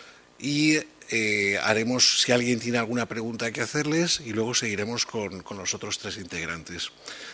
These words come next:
¿De acuerdo? Pues de derecha a izquierda, Lola de la Fuente, que es responsable de proyectos y relación,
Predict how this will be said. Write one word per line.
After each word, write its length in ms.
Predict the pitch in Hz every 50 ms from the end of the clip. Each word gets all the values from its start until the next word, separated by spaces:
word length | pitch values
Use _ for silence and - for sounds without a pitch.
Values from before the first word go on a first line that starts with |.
| - -
¿De 120 | - 113 117
acuerdo? 440 | - - 151 139 127 120 95 85 - - - - - - - - - - -
Pues 280 | - 123 123 113 104
de 100 | 117 120
derecha 500 | 117 113 113 139 160 151 - - - 165
a 60 | 147 139
izquierda, 800 | 127 117 - - - - 151 156 147 139 139 143 147 160 170 - - - - - - -
Lola 400 | - 110 120 127 131 127 123 123
de 80 | 120 113
la 100 | 107 101
Fuente, 680 | - - 151 156 156 170 147 - 160 156 160 160 - -
que 220 | - 110 113 120
es 80 | 120 117
responsable 640 | 120 117 - - 120 110 104 - 117 120 123 120 117
de 120 | 113 113 92
proyectos 580 | - 104 104 110 123 120 120 - 117 107 -
y 60 | 110
relación, 760 | 101 101 95 95 98 - - 120 117 120 113 123 120 110 104